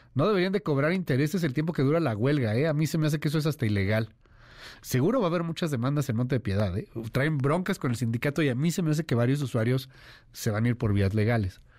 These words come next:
Este, "Hay problemas desde hace una semana", eh, ah, dicen aquí en el WhatsApp. Eh, eh, tenemos un, ok, detalles técnicos, como no lo vamos a checar.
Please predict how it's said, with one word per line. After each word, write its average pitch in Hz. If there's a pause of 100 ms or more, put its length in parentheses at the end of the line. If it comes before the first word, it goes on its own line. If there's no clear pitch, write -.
(1000)
Este, 127
"Hay 175
problemas 190
desde 160
hace 170
una 170
semana", 175 (120)
eh, 127
ah, 117
dicen 131
aquí 110
en 131
el 123
WhatsApp. 156 (540)
Eh, 107 (1200)
eh, 107
tenemos 120
un, 127
ok, 123
detalles 113
técnicos, 151
como 110
no 113
lo 120
vamos 104
a 104
checar. 143